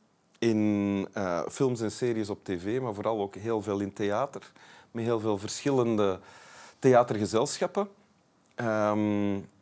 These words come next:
m-, dochter van een postbode en een naaister.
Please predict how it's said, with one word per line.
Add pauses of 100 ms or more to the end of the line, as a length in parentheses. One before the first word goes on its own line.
(340)
m-, (300)
dochter (580)
van
een (340)
postbode
en
een
naaister.